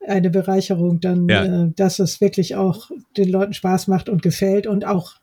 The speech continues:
Speaker 1: äh, Unterstützung gibt, ne?
Speaker 2: Ich hab noch ein, ein Highlight,
Speaker 1: Ja.
Speaker 2: also für mich gerade, weil ich das, das, da bin ich grad bei hängen geblieben.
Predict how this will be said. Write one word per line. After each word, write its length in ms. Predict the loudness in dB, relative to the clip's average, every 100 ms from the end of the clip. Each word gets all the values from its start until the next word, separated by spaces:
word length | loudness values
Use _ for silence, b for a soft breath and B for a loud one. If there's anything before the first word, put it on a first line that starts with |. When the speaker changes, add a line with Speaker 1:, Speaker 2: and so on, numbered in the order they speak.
| _
Speaker 1:
äh, 240 | -2 0 0
Unterstützung 640 | 0 0 0 0 0 0
gibt, 280 | 0 -2 -2
ne? 160 | -2 -2 _ _ _
Speaker 2:
Ich 100 | -4
hab 120 | -4
noch 120 | -4 -2
ein, 280 | 0 0
ein 280 | 0 0 0
Highlight, 400 | 0 0 0 2
Speaker 1:
Ja. 160 | 2 0
Speaker 2:
also 160 | -2
für 120 | -2 0
mich 300 | 0 -2 -8
gerade, 320 | -4 -2 0
weil 120 | -2
ich 80 | -2
das, 180 | -2 -2
das, 220 | -2 -2
da 100 | -2
bin 120 | 0
ich 100 | -2
grad 200 | 0 -2
bei 100 | 0
hängen 180 | 0 0
geblieben. 360 | -2 -2 -2